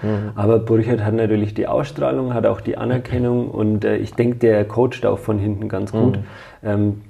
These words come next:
Speaker 2: das müsste vielleicht der Funk dann noch lernen.
Speaker 1: Aber wir haben jetzt gerade über Sascha Burchert gesprochen, der mehrmals die Spielvereinigung gerettet hat, vor dem fälligen eins zu eins vielleicht.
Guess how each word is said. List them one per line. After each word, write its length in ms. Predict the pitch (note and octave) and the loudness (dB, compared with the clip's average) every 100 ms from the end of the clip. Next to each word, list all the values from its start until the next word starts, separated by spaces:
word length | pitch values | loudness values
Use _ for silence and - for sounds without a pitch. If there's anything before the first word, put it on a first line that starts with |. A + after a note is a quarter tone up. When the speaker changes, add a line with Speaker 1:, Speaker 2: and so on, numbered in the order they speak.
| - | -6
Speaker 2:
das 140 | G#2+ G2 | -4 0
müsste 480 | A2+ A#2+ - B2 A2 - | 0 2 2 2 2 -4
vielleicht 500 | G#2 G2 G#2+ - - | 0 2 2 -2 -4
der 100 | G2 | -4
Funk 260 | - G#2 G#2 | -2 -4 -4
dann 140 | F#2+ | -10
noch 160 | F#2 D2+ | -10 -12
lernen. 360 | F2 - E2+ - - - - - _ | -12 -14 -18 -20 -20 -20 -20 -20 _
Speaker 1:
Aber 180 | - A2 | 0 2
wir 60 | A2 | 4
haben 80 | |
jetzt 120 | A#2 A#2+ | 2 0
gerade 120 | A#2+ | 2
über 120 | A#2 | 2
Sascha 220 | A2 A2+ | 2 0
Burchert 300 | - A#2 B2 | 0 0 0
gesprochen, 440 | A#2 - A#2 C#3+ C#3 | -2 0 0 0 2
der 280 | A2 A2 A2 - - | 2 2 -2 -16 -6
mehrmals 580 | G2+ A2 A2+ A2 - - | 0 2 2 -2 -6 -8
die 80 | |
Spielvereinigung 420 | A2+ A#2+ A#2+ G#2+ G2+ | -6 -4 -2 0 0
gerettet 220 | A2 C3 | 0 0
hat, 140 | A#2+ | -2
vor 240 | - - G#2+ | -2 -6 -2
dem 200 | G#2+ G#2+ | -2 -4
fälligen 420 | G#2+ A2+ A2+ - | -6 -4 -4 -4
eins 240 | G#2 G#2+ | -6 -6
zu 100 | - A#2 | -4 -2
eins 220 | A#2 - | -4 -2
vielleicht. 300 | B2+ C3+ | 0 0